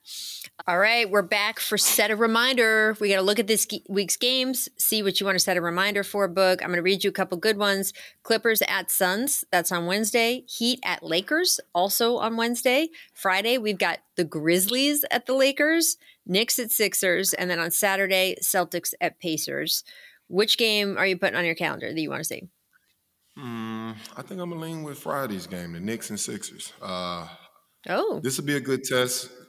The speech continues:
Speaker 2: you know, good test of the Battle of the East. Uh, we'll get to see how the Knicks, you know, square up against a team that's, you know, one of the top guys in the league,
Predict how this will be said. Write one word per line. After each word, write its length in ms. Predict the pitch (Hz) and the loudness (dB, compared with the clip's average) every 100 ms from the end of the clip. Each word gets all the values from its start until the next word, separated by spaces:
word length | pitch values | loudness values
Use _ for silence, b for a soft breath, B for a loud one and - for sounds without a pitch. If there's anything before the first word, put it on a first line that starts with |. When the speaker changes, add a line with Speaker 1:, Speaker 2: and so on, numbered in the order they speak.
| - | -12
Speaker 2:
you 100 | 139 | -6
know, 280 | 123 120 127 | -4 -4 -6
good 240 | 143 143 | -10 -8
test 380 | - 127 120 - | -4 -4 -4 -6
of 100 | 120 | -8
the 60 | 104 | -4
Battle 340 | 110 110 110 | -2 -2 -2
of 100 | 104 | -4
the 60 | 107 | -4
East. 420 | 95 95 104 - | -4 -6 -6 -10
Uh, 300 | 95 92 92 | -8 -6 -6
we'll 140 | 95 101 | -6 -6
get 180 | 107 | -6
to 60 | 101 | -8
see 220 | - 113 | -6 -4
how 120 | 107 101 | -4 -4
the 80 | 98 | -2
Knicks, 420 | 101 104 104 - _ - | -4 -4 -8 -16 _ -14
you 80 | 104 | -12
know, 180 | 101 92 | -8 -8
square 340 | - 104 104 | -6 -6 -6
up 120 | 98 | -8
against 340 | 95 101 101 95 | -10 -8 -8 -12
a 40 | |
team 360 | - 104 101 98 | -10 -6 -4 -4
that's, 280 | 98 - - | -6 -8 -8
you 120 | 107 | -6
know, 120 | 98 | -4
one 180 | 101 98 | -4 -4
of 60 | |
the 60 | 95 | -8
top 340 | - 104 98 | -6 -6 -4
guys 280 | 95 95 92 | -6 -6 -6
in 80 | 92 | -8
the 80 | 92 | -8
league, 340 | 90 90 101 | -8 -6 -8